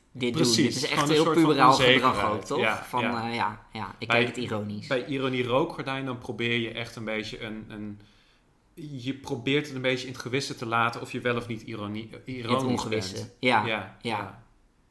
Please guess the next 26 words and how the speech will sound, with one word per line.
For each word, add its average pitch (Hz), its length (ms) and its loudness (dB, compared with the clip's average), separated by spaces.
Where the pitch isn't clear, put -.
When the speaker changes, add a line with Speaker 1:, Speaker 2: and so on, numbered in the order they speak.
Speaker 1:
Ja, 160 280 6
inderdaad. 127 500 0
Ja, 104 180 -2
dus 117 160 -4
het 123 100 -8
is 139 140 -4
voor 147 140 -2
de 127 80 -2
luisteraar 127 540 4
of 123 220 -4
van, 123 420 -6
van 117 220 -8
wat 120 160 -6
je 127 60 -10
zegt, 120 320 -2
is - 140 -6
het 127 100 -8
niet 131 160 0
duidelijk 127 360 -2
of 117 120 -8
je - 120 -10
ironisch 113 380 -6
bent 110 160 -12
of 107 120 -14
niet. 110 200 -12
Speaker 2:
Ja. 107 280 -14